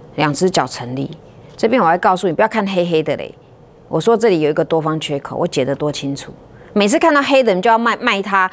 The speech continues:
每次看到黑的，就要骂它。啊，每次黑的台股要崩盘，嘣，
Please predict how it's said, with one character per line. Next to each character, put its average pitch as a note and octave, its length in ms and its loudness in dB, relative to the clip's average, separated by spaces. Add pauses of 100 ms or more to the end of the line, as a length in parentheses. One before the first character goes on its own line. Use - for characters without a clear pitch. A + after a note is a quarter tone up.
(120)
每 F#3 120 0
次 A#3+ 120 2
看 C#4+ 140 0
到 C4+ 140 2
黑 B3+ 140 4
的， G3 60 0
就 A#3 80 2
要 A3 80 4
骂 G#3 300 2
它。 E3 360 0 (920)
啊， - 80 2
每 B3+ 100 4
次 C4+ 140 0
黑 D4+ 160 4
的 B3+ 100 4
台 A#3+ 160 2
股 G3+ 140 0
要 A3 80 6
崩 A3 240 -2
盘， G#2+ 240 -6 (400)
嘣， G4 100 4